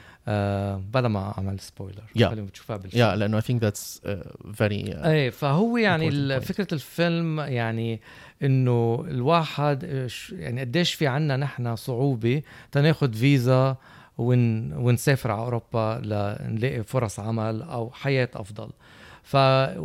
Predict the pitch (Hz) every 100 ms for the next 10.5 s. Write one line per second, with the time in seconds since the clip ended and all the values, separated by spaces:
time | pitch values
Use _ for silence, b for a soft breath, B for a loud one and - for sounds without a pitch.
0 | 160 165 - 165 143 165 160 151 143 151
1 | 175 131 117 104 107 127 - _ _ 131
2 | 110 110 104 - _ 135 117 147 - 143
3 | 135 165 147 143 127 117 107 110 117 131
4 | 120 B B B _ _ - 139 104 101
5 | - 131 120 - 131 117 107 104 98 107
6 | 117 110 98 92 98 123 95 92 92 90
7 | B B B B - 107 104 110 127 127
8 | 139 131 - - 147 175 139 123 123 120
9 | 113 - 110 104 - 151 127 - _ -
10 | 143 104 104 101